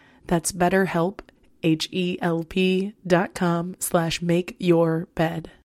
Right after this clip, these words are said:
Well, good morning, sunshine. Welcome to another day of the Make Your Damn Bed podcast.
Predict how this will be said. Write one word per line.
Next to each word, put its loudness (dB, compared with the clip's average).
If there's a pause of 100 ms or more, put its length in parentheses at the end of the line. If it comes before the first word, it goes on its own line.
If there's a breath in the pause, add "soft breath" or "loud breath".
(100)
Well, 2
good 4
morning, 0
sunshine. -2
Welcome 0
to 0
another 0
day -2 (100)
of -2
the 2
Make 0
Your 2
Damn 2
Bed 2
podcast. -4